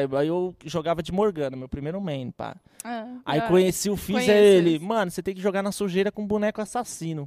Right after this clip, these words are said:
Speaker 1: Aí comprei o peixe, mano, bagunçava, bagunçava. Aí fui conhecendo o mob, aí foi um bagulho que eu nunca mais abandonei. Tipo, se pegar daquela época até agora, sei lá, nove, dez anos de MOB. Então, mano, conheço muito pra caralho.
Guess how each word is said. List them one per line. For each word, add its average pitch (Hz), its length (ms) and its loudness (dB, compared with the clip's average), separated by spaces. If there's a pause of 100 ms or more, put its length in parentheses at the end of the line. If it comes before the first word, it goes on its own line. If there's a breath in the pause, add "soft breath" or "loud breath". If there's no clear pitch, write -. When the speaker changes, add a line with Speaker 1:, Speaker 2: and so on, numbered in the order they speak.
(720)
Speaker 1:
Aí 185 140 -2
comprei 226 340 -2
o 254 60 0
peixe, 208 360 0
mano, 175 240 -4
bagunçava, 151 1120 -8
bagunçava. 151 640 -8
Aí 214 160 2
fui 262 140 -4
conhecendo 247 420 0
o - 20 2
mob, 226 320 6
aí 151 60 8
foi 165 160 0
um 175 40 -2
bagulho 170 280 4
que 196 60 0
eu 180 40 2
nunca 185 220 0
mais 190 180 -2
abandonei. 190 600 -2 (500)
Tipo, 147 160 -6
se 151 100 -8
pegar 160 260 0
daquela 165 440 2
época 156 320 0
até 151 160 -4
agora, 147 300 0
sei 196 120 -14
lá, 190 140 -4
nove, 139 320 0
dez 160 360 -6
anos 165 200 -2
de 269 80 -6
MOB. 233 380 0
Então, 156 120 -4
mano, 170 200 -4
conheço 143 360 -6
muito 285 440 -6
pra - 260 -12
caralho. 277 580 -12